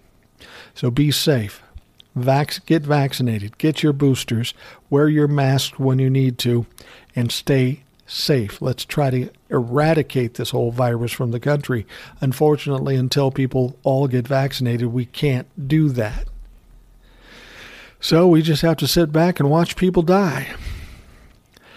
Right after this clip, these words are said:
And I can't feel sorry for people who refuse to protect themselves when they get sick and die. They were asking for it. I hate to see it, but, uh, I'm not gonna cry about it.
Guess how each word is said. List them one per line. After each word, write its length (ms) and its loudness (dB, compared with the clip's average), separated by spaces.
And 120 0
I 60 2
can't 280 2
feel 160 2
sorry 360 2
for 140 0
people 360 2
who 80 2
refuse 480 2
to 80 -8
protect 420 0
themselves 600 -2
when 140 2
they 120 4
get 200 -2
sick 260 -2
and 100 2
die. 320 -2
They 120 2
were 180 4
asking 420 0
for 320 -6
it. 80 -20
I 100 0
hate 220 2
to 80 0
see 280 4
it, 180 0
but, 360 -6
uh, 200 -2
I'm 120 0
not 160 0
gonna 180 2
cry 300 0
about 280 -4
it. 140 -14